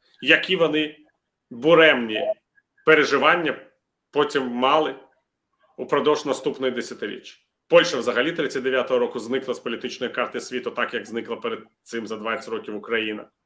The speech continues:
Латвія, Литва, Естонія зникли з політичної карти світу, були окуповані Радянським Союзом і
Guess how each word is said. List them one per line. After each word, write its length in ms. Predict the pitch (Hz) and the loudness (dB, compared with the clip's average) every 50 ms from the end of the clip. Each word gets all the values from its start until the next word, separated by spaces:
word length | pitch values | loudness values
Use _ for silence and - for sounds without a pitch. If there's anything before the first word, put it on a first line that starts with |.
| _ _ _ _ _ _ _ _ _ _ _ - | _ _ _ _ _ _ _ _ _ _ _ 0
Латвія, 400 | 139 156 170 160 135 135 127 120 | 2 4 4 4 4 4 4 4
Литва, 320 | 123 113 120 127 127 123 | 4 2 0 2 2 2
Естонія 460 | 120 117 - - 139 131 123 120 113 | 2 2 0 -2 -2 0 0 0 0
зникли 360 | 104 101 131 151 147 - 131 | -2 -2 -2 -4 -4 -4 -6
з 60 | 113 - | -8 -6
політичної 520 | - 113 107 107 123 - - 123 110 - | -8 -8 -8 -10 -12 -12 -10 -10 -8 -8
карти 240 | 117 113 - - 107 | -8 -8 -8 -10 -12
світу, 280 | - - 120 113 110 | -10 -10 -10 -10 -10
були 260 | 104 110 107 113 113 - _ _ _ _ | -8 -6 -6 -6 -6 -8 _ _ _ _
окуповані 580 | - 123 - - 131 - 139 127 120 120 113 110 | -10 -8 -8 -8 -4 -2 0 0 2 0 0 -2
Радянським 480 | 110 110 104 110 107 104 104 - 110 104 | -2 -2 -2 -4 -4 -6 -6 -12 -16 -14
Союзом 420 | - 120 117 113 107 101 107 104 | -10 -10 -8 -8 -8 -6 -6 -6
і 120 | 101 101 | -6 -6